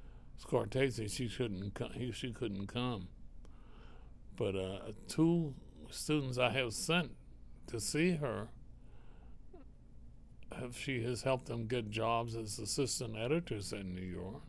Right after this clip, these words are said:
I can show you the emails that, uh, she sent to me.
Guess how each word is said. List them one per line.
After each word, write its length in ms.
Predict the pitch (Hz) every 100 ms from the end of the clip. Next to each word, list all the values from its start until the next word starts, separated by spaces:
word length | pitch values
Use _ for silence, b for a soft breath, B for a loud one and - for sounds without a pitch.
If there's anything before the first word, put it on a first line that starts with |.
| - - - b b b b b - - - - - - B B B B -
I 100 | 180
can 180 | 180 226
show 240 | 170 196
you 80 | 170
the 100 | 165
emails 680 | 156 147 190 185 151 143 139
that, 300 | 139 131 -
uh, 220 | 135 127
she 300 | - 151 139
sent 320 | 123 143 135
to 120 | - 131
me. 220 | 131